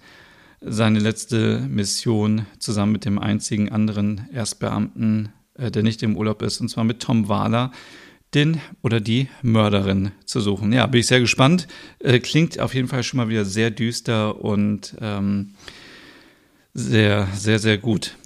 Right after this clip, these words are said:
Also eine norwegische Serie. Dann gibt's Diary of a Digit Girl, eine schwedische Serie ab zwanzig fünfundzwanzig auf Netflix.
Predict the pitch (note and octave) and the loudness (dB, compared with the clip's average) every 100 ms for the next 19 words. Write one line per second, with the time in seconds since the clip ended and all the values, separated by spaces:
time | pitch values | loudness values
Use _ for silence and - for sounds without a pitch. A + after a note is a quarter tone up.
0 | - A#2 G#2+ G#2 G2+ G2+ G2+ G#2+ G#2 A2 | -4 0 2 2 2 2 0 -2 -4 -4
1 | G#2 G#2 G2+ A#2+ C#3+ - - C3 D#3+ D#3 | 0 0 4 4 2 0 -2 0 2 2
2 | E3 D#3+ B2 - A#2+ - _ _ _ _ | 0 -2 -4 -2 -4 -6 _ _ _ _
3 | D#3 - - D#3+ - - - C3 G#2+ G#2 | -8 -6 -6 -8 -14 -16 -2 2 4 2
4 | - - _ _ - - A2+ G#2 B2+ B2 | -2 -12 _ _ -12 -2 -2 0 -2 -2
5 | - A2 A2+ A#2 A#2 A2 - A2+ A2+ - | -2 -2 0 0 -2 -4 -4 -4 -6 -2
6 | B2 B2+ - B2+ B2+ C3+ C3 - C3 - | 2 2 0 -2 -4 -6 -6 -4 -4 -4
7 | C#3+ C#3 - | -6 -6 -8